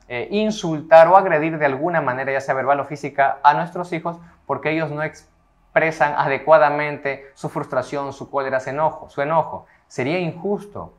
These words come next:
sería injusto pretender que ellos tengan la misma capacidad de control que nosotros.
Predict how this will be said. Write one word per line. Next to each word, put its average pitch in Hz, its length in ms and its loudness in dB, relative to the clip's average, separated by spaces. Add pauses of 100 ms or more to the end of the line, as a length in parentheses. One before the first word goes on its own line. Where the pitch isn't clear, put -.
sería 139 220 -6
injusto 170 600 -6 (380)
pretender 156 760 0 (220)
que 151 160 4
ellos 165 340 -2
tengan 151 460 -2
la 135 100 2
misma 185 500 -2
capacidad 170 480 2
de 160 120 -4
control 156 560 -4
que 143 100 -4
nosotros. 131 600 -4